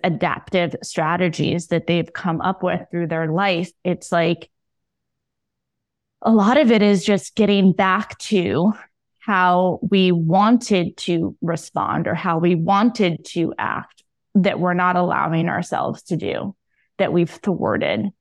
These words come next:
Um, and so being able to tune into oneself and be like, "Oh, I just really want to shake that off right now." It, sometimes people have that, you know,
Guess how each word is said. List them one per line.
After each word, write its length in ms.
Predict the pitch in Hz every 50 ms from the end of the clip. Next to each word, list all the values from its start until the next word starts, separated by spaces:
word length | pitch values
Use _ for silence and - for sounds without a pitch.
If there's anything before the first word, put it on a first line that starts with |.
| _ _ _ _ _ _
Um, 720 | - 196 190 185 185 185 180 156 151 156 160 170 180 190 - _ _ _ _ _ -
and 240 | 180 180 180 170
so 680 | 156 - - 180 175 170 165 165 170 175 170 - - - _ _ _ - _
being 320 | - 202 190 190 190 185 185
able 480 | - 190 185 175 175 185 190 185 - _ _ -
to 380 | - - 208 196 180 180 175 - -
tune 320 | - - - 208 202 190 180
into 460 | - 175 185 196 214 - - 214 190
oneself 720 | 185 175 175 180 175 - - 180 - 214 190 175 175 175 - - -
and 240 | 180 180 180 170
be 180 | 165 175 175 170
like, 420 | 170 170 170 165 190 226 - _ _ _ _ _ _ _ _ _ _
"Oh, 60 | 214
I 120 | 226 226 214
just 160 | 190 - -
really 160 | 240 233 226
want 140 | 214 202 190
to 60 | 185
shake 440 | 180 - - - 214 190 185 - -
that 200 | 165 160 165 165
off 300 | 165 175 180 180 - -
right 220 | - 98 123 -
now." 300 | - - - - - 185 - _ _ _ _ _ _ _ _ _ _ _ _ _ _
It, 140 | - - - _ _ _ _
sometimes 440 | - - 240 214 220 226 226 202 -
people 220 | - 208 175 175 175
have 280 | 160 180 175 175 170
that, 280 | 156 180 160 - - - - _ _ _ _ _ _ _
you 100 | 202 185
know, 340 | - 117 139 165 175 -